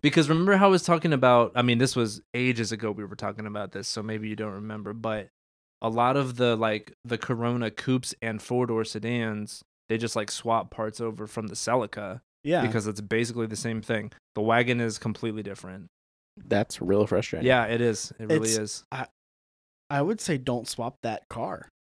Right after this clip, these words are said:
Speaker 2: at that point.
Speaker 1: Well, that's kinda like, I mean, that's another thing. That's like, you know, is it really worth it? I mean, it's a cool, it's a cool ass car.
Speaker 2: It's, and, like, maybe that's, that would be a car to keep original,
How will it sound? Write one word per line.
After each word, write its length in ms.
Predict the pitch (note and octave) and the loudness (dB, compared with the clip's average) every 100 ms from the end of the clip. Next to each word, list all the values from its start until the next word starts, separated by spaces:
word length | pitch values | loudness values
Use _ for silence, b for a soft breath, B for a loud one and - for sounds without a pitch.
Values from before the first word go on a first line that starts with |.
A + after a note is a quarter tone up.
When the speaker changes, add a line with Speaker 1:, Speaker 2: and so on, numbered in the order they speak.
| _ _ _ _ _ - | _ _ _ _ _ -8
Speaker 2:
at 200 | A2+ - | -8 -6
that 220 | G#2 F2 | -8 -4
point. 80 | C3 | 2
Speaker 1:
Well, 80 | C#3 | 6
that's 220 | C#3+ C#3+ | 6 4
kinda 260 | D#3 C#3+ C#3 | 4 4 6
like, 280 | C#3 C3+ - | 2 2 0
I 80 | B2+ | 2
mean, 200 | C3 B2+ | 4 4
that's 220 | A#2 A2+ | 2 2
another 300 | C3 C3 C#3+ | 4 4 4
thing. 300 | C3 G#3+ C3+ | 4 2 4
That's 240 | A2+ A2+ | 2 2
like, 260 | A#2+ A#2 A2 | 0 0 0
you 80 | A#2+ | 0
know, 240 | A2+ A2+ | 0 0
is 220 | A#2 G#2+ | -2 -2
it 40 | G#2+ | -2
really 240 | G#2+ A2+ | 0 2
worth 300 | B2 D#3 G#3+ A2 | 2 2 0 0
it? 80 | G#2 | -2
I 60 | |
mean, 160 | G#2+ A2 | -2 -4
it's 140 | G#2 | -4
a 80 | A2 | -8
cool, 380 | - - B2+ C3 | -8 -4 -2 -2
it's 160 | A2+ | -4
a 60 | G2 | -8
cool 320 | - C3+ C3 | -2 4 6
ass 240 | A#2+ B2 - | 8 6 2
car. 460 | C3+ C3 G2+ G2+ C3+ | 4 4 4 -2 -2
Speaker 2:
It's, 240 | E3 - - | -2 -4 -4
and, 200 | E3+ D#3+ | -2 0
like, 260 | D3+ C#3+ - | 0 0 -4
maybe 440 | C#3+ D3+ D#3+ D3 C#3 | -2 0 2 0 -2
that's, 500 | C#3+ C#3 D3 C#3+ - - _ _ _ - | -6 -4 -4 -4 -10 -14 _ _ _ -12
that 340 | D3 C#3 C#3 | -6 -2 0
would 120 | C#3+ | -2
be 160 | C3+ C3 | -2 -2
a 60 | B2 | -2
car 240 | B2+ A#2+ | -4 -4
to 60 | A#2 | -4
keep 260 | - B2+ | -4 -2
original, 560 | G#2+ G#2 C#3+ C3+ A#1+ | -2 -4 -6 -6 -8